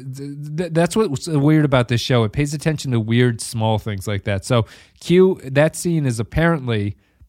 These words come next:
based on the date of the newspaper happening before Picard arrives back in the timeline. So it's a flashback, basically.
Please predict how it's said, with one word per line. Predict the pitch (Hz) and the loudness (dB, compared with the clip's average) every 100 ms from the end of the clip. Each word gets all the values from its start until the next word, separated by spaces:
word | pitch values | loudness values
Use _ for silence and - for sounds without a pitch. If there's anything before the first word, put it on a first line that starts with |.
| _ | _
based | 127 131 | 2 4
on | 151 139 | 2 0
the | |
date | 127 131 120 | 2 2 2
of | |
the | 117 | 0
newspaper | 120 127 - 110 101 | 0 0 0 -2 0
happening | 98 131 104 127 120 | -2 0 0 0 -2
before | 113 104 - 123 123 123 | -2 -4 0 2 2 0
Picard | - 117 123 113 110 | -4 -2 0 0 0
arrives | 110 110 104 | 0 0 0
back | - 107 101 | 0 0 0
in | 110 | -4
the | 98 | -8
timeline. | - 98 98 92 90 | -4 -4 -2 -4 -4
So | 110 | -4
it's | 98 | -4
a | |
flashback, | 95 110 104 92 - 87 85 - | -6 -2 -2 -2 -6 -10 -10 -10
basically. | 85 82 92 - | -10 -10 -12 -16